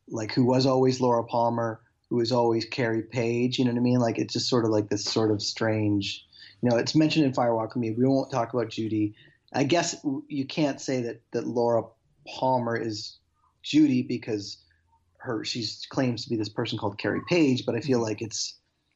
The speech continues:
Speaker 1: I don't know, these, these, uh, little breadcrumbs that have, like, led,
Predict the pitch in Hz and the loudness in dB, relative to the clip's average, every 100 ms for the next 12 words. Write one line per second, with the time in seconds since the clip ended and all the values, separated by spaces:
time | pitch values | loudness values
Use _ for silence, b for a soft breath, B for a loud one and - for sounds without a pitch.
0 | _ _ _ - 117 117 113 107 101 - | _ _ _ -6 -2 -2 -2 -2 -2 -4
1 | 107 107 104 110 104 101 107 101 - 127 | -2 0 0 0 0 2 0 0 0 0
2 | 110 - 101 104 - 107 104 104 107 - | 0 -2 -2 -2 -4 -6 -4 -6 -6 -10
3 | _ _ - 113 117 113 | _ _ -4 0 2 2